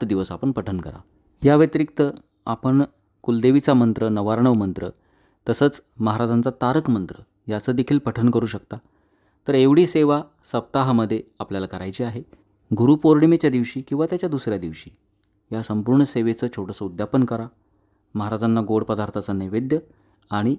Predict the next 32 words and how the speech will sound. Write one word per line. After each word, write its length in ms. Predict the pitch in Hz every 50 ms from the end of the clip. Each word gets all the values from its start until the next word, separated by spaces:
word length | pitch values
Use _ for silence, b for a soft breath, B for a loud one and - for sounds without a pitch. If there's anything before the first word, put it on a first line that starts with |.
| _ _ _ _ _ _ _ _ _ -
आरती 280 | 113 117 120 - 131
करायची. 420 | 117 104 85 80 69 67 - - - _ _ _ _ _ _ _ _ _ _ _ _ _ _ _ _ -
या 120 | 120 123
दिवशी 280 | 120 127 120 117 131 117
शक्य 280 | - 110 - - 123
झालं 200 | 117 110 110 117
एखादी 280 | 110 101 - 101 101 107
सवाष्ण 480 | - - 98 95 101 98 - - 117 101
घरी 180 | 101 104 107
बोलवा, 300 | 101 104 104 98 101 101 - _ _ _ _ _ _ _ _ _ _ _ -
तिला 160 | 107 104 107
जेवू 260 | 104 101 110 120 127
घालावं 320 | 127 120 117 120 120 127 135 -
किंवा 240 | - 147 143 151 151 151
तिचा 220 | 123 117 - 147 175 _ _ _ _ _ _ _ _ -
ओटी 260 | 113 113 117 - 139
भरून 260 | 113 107 120 139 165 - _ _ _ - -
सन्मान 340 | 127 117 117 107 98 90
करायचा. 360 | 80 82 - - - - - - - _ _ _ _ _ -
अशा 220 | 120 117 - 160 160
पद्धतीनं 560 | - 143 120 101 113 104 - 120 123 147 170 - _ _ - -
या 100 | 107 101
सेवेचा 400 | - - 95 92 95 95 - 113
उद्यापन 440 | 90 82 87 98 113 120 - 123
आपण 220 | 95 80 - 82 80
करावं. 340 | - - - - - - - _ _ _ _ _ -
आणि 300 | - 131 131 143 143 143 139 - 120
गुरुपौर्णिमेच्या 760 | 107 117 127 143 151 147 151 143 143 143 147 147 143 - 143
दिवशी 380 | 123 117 110 107 - - 117 131 - _ _ _ _ _ _ _ _ _ - 98
गुरु 200 | 95 117 135 156
गायत्री 420 | 151 139 131 127 139 143 - 147 127
मंत्र 320 | 104 92 80 76 - -